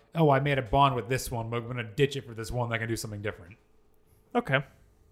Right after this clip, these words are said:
Speaker 2: Cool.
Speaker 1: But yeah, right now my next, uh, little, like, the next little goal on the island is I need to make the Kubfu like me. Like, I need to get its happiness level up so I can make it evolve, I think.
Speaker 2: Should give it some soup.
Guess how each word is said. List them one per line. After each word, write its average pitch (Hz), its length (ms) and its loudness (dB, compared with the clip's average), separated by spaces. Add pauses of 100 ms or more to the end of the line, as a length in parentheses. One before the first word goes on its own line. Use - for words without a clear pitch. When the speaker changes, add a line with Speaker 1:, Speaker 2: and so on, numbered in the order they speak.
(320)
Speaker 2:
Cool. 156 260 4 (880)
Speaker 1:
But 147 100 6
yeah, 143 160 10
right 131 220 0
now 131 140 -2
my 120 160 -4
next, 120 540 -6
uh, 107 340 -4
little, 110 460 0 (1000)
like, 117 120 -2
the 127 60 2
next 127 200 2
little 113 360 0 (240)
goal 113 520 4
on 110 200 -6
the 110 120 -6
island 104 340 -4
is 101 160 -2
I 95 40 -10
need 110 180 -8
to 107 40 -8
make 107 200 -6
the 104 60 -6
Kubfu 107 420 -2
like 101 240 -4
me. 92 180 -14 (680)
Like, 120 100 -4
I 113 40 -2
need 117 120 0
to 101 60 -10
get 117 80 2
its 104 100 -2
happiness 104 420 2
level 101 220 -6
up 98 240 -4 (280)
so 117 120 -4
I 101 100 2
can 104 120 -8
make 98 160 -6
it 95 60 -4
evolve, 90 320 -6
I 87 60 -10
think. 87 140 -16
Speaker 2:
Should 110 200 -6
give 113 100 -2
it 104 100 -10
some - 140 -18
soup. - 380 -2